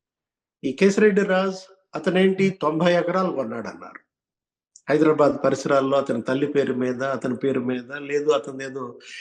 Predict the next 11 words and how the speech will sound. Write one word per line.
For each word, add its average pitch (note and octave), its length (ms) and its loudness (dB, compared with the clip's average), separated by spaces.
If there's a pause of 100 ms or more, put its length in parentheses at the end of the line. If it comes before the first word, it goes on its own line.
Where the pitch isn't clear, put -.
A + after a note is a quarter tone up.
(200)
ఈష్ణవి D3 640 6
ఏదో A#2 200 4
ఉంటుంది G2+ 380 -4
ఒక A2 120 -2
సంస్థ, - 440 -4 (300)
దాని B2 200 2
పేరు B2+ 260 2
మీద, A#2 340 -4 (640)
కూతురు C#3+ 300 2
పేరు B2+ 240 2
మీద B2 240 0